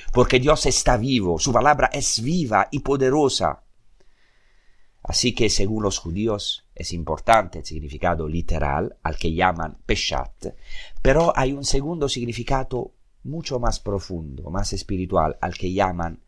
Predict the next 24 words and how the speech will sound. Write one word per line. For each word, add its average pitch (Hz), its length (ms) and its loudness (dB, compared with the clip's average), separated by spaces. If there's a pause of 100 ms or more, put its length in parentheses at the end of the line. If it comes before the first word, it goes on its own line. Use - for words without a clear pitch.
(200)
Derash. 101 460 2 (340)
También 160 320 2
el 101 120 -2
sentido 82 380 0
literal 80 440 0
es 71 100 -6
espiritual, 67 640 -8
eh, 82 100 -6
cuidado. 64 460 -6 (540)
Pero 107 360 6 (920)
hay 98 200 -4
un 92 120 -10
significado 92 800 -4
más 101 280 -2
profundo 73 760 -8
que 80 120 -4
es - 140 -8
el 82 100 -4
fruto 78 560 -12
de 78 160 -8
una, 71 280 -10 (240)
de 78 140 -10
un 73 240 -12
escrutar 78 760 -8